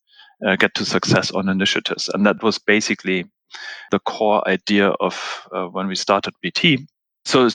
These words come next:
to do that, we tried to gather some talent from within the company. So we already, uh, tried to get some people who were rather technology minded and, and also rather innovative in thinking into B T. But we also,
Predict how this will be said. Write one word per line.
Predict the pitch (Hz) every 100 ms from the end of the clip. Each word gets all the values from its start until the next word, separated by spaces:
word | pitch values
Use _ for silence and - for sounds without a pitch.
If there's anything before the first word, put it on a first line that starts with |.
| -
to | -
do | 110 151
that, | 160 117 -
we | 113
tried | - 127 120 -
to | 110 101 - 107
gather | 113 117
some | 107 - 117
talent | - - 113 117
from | - 117 107
within | 101 101 135
the | 151
company. | 151 156 -
So | 104 101
we | 101
already, | 98 101 107 101 - - -
uh, | 78
tried | - 104
to | -
get | 90 -
some | 92
people | - - -
who | - 104
were | 92 98 95
rather | 82 98 95 95 - - - - -
technology | - - 101 95 113
minded | 101 98 98 101 95 -
and, | 104 101
and | - 101
also | 101 - 104 98 - - -
rather | - 98 98 -
innovative | 110 104 101 104 98 -
in | 98
thinking | - 123 110 104 104 - - -
into | 127 156 - 104
B | 107
T. | 101 - 107 113
But | - -
we | 104
also, | 98 95 101